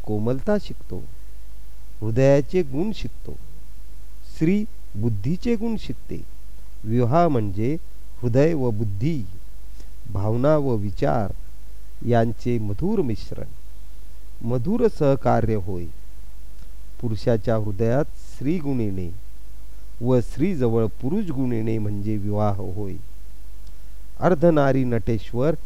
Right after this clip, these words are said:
हे मानवाचे ध्येय आहे. स्वतः पुरुष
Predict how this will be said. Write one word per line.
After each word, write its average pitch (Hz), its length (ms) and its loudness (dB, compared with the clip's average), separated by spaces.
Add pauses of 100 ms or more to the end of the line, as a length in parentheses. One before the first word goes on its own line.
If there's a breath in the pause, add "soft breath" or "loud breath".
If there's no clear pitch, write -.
(300 soft breath)
हे 127 200 2
मानवाचे 107 760 0
ध्येय 113 340 0
आहे. 98 300 0 (1300)
स्वतः 151 380 4
पुरुष 160 480 0